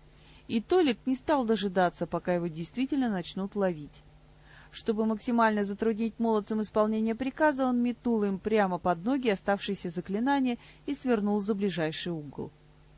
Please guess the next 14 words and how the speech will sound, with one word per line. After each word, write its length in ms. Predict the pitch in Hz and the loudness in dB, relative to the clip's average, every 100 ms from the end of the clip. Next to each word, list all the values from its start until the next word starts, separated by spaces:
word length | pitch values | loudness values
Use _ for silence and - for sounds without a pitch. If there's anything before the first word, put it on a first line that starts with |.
| - - - - - - | -20 -20 -20 -20 -20 -4
Носороги 500 | 190 190 226 247 285 | -2 6 6 6 0
так 200 | - 302 | 2 2
плохо 320 | - 202 208 | 4 0 0
видят, 400 | 185 185 156 151 - | -2 -2 -4 -4 0
а 120 | 247 | 0
в 60 | |
гневе 340 | 254 294 269 240 | 2 0 0 2
вообще 460 | 233 240 233 330 | 4 4 2 -4
не 100 | 277 | 0
разбирают, 640 | 185 170 170 180 170 165 - | 0 0 0 2 4 2 0
где 280 | 175 285 339 | -6 -4 -4
свои, 440 | 220 214 214 202 | 0 0 2 -2
где 300 | 180 220 302 | -6 -4 -2
враги, 540 | 254 226 202 190 185 | 0 0 -2 -2 -4